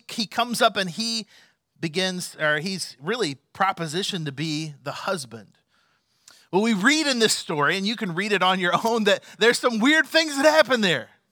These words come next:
right? That, that he wants to sleep with her, and he's fine with that, but he certainly doesn't want to give away his children to his brother. Ultimately, what happens with Onan is that he wants gratification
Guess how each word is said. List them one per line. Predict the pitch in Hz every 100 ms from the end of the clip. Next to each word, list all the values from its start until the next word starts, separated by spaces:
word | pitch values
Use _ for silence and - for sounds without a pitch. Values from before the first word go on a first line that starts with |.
| _ _ _ _ _
right? | 202 240 262
That, | 226 180 - 202
that | 208
he | - 269 294 302
wants | 285 240 254 - -
to | 170
sleep | - 262 359 -
with | 220 175
her, | 190 202 269
and | 220
he's | 311 311
fine | - 277 285
with | 226 180
that, | 311 214
but | 196
he | 190 254 - -
certainly | - - 359 339 277 247
doesn't | 233 233 220 208
want | 208 226 -
to | 208 - - 131
give | 262 247
away | 247 233 240
his | 226 220 -
children | - 254 254 226 202
to | 233 214
his | 175 143
brother. | 196 170 120 - _ _ _ _ _ _ _ _ _ _ _ _ _ _
Ultimately, | 175 226 226 175 147 165
what | 160 151
happens | 185 185 165 143
with | 139
Onan | 165 185 156 131
is | 127 117 - _ _ _ _
that | 143
he | - 254
wants | 247 240 170
gratification | - 185 208 233 214 190 - 226 220 - - 120